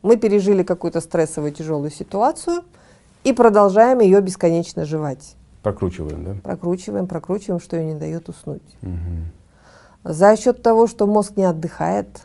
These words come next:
Speaker 1: он становится еще более стрессоуязвимым.
Speaker 2: Мгм.
Speaker 1: Мгм. И на этом фоне вы будете подвержены большим стрессам, значит, накручивать будете еще больше.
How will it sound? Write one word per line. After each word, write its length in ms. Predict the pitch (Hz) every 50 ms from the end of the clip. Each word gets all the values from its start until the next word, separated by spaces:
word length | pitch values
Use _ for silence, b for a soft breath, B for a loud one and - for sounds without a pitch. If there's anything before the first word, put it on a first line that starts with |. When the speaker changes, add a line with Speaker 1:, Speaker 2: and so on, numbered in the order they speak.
| _ _ -
Speaker 1:
он 120 | 180 180
становится 560 | 180 - - 175 170 175 170 165 165 - -
еще 340 | 147 147 151 147 - - 196
более 360 | 185 160 160 170 175 165 165
стрессоуязвимым. 2250 | 156 - - - 160 156 147 - - 156 147 143 147 - - _ _ - _ _ _ _ _ _ _ _ _ _ _ _ _ _ - 175 165 160 160 151 147 143 143 156 143 135 139 139 -
Speaker 2:
Мгм. 480 | - 101 98 90 107 104 98 92 92 - - - 175 156 -
Speaker 1:
Мгм. 220 | 175 196 233 277 - _ B B B B B B B B B B
И 100 | - 175
на 80 | 190
этом 340 | 202 208 214 208 208 190 185
фоне 480 | 185 - - 175 190 220 254 262 202 170
вы 120 | 156 165 175
будете 300 | 170 175 175 170 175 175
подвержены 580 | - - 151 151 160 170 160 147 156 156 151
большим 560 | 143 143 147 165 180 175 165 156 160 - 190 196
стрессам, 540 | 190 - - - 240 247 262 254 - 254 220
значит, 360 | 190 170 185 180 180 - -
накручивать 640 | 180 180 175 - 190 170 160 165 - 180 180 202 202
будете 440 | 208 220 233 240 240 240 - 185 170
еще 220 | 160 156 - 180
больше. 520 | 185 175 170 156 147 147 - - - -